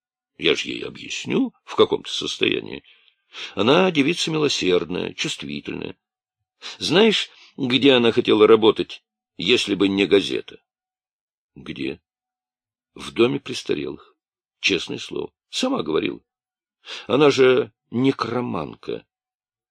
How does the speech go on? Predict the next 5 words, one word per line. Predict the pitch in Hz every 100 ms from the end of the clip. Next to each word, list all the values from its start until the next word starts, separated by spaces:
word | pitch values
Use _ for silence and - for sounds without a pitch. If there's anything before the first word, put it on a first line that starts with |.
| _ _
Как | - 90 135
раз | 190 262 - -
тебе | 127 95 139 226
с | 240 -
похмелюги". | 165 - 165 147 151 180 196 165